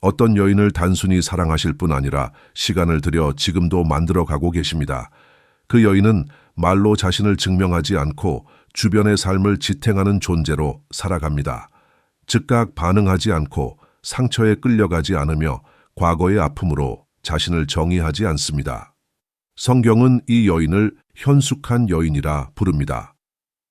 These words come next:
놀라운 것은 하나님께 택함 받은 여인들에게 공통으로 나타나는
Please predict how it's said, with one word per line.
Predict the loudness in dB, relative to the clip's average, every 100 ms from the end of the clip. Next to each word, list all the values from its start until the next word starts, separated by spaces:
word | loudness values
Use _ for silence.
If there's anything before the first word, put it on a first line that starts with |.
| _
놀라운 | 0 2 4 2 2
것은 | 0 0 0 0 -4 -8
하나님께 | -2 2 0 0 2 2 2 -2
택함 | -6 -2 0 0
받은 | 0 0 0 0
여인들에게 | 0 -2 -2 -4 -2 -2 -4 -8 _ -6
공통으로 | -2 0 0 0 2 2
나타나는 | 0 -2 -2 -2 0 -2